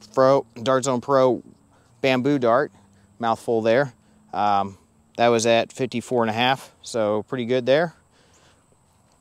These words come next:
We have a pretty good grouping here. We have one, two, three, four, five,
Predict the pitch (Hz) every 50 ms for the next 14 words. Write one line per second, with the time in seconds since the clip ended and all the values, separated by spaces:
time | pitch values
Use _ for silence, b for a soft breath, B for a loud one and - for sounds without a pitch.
0 | _ _ - - - 104 120 131 127 123 113 - _ - - 170 165 147 135 151
1 | 147 127 120 131 147 135 - 147 135 127 135 139 147 151 156 160 147 143 131 127
2 | 123 120 117 110 117 135 147 147 131 123 113 - 143 143 127 113 - - 151 139
3 | 127 117 110 - - 139 120 110 101 - - 139 131 123 120 120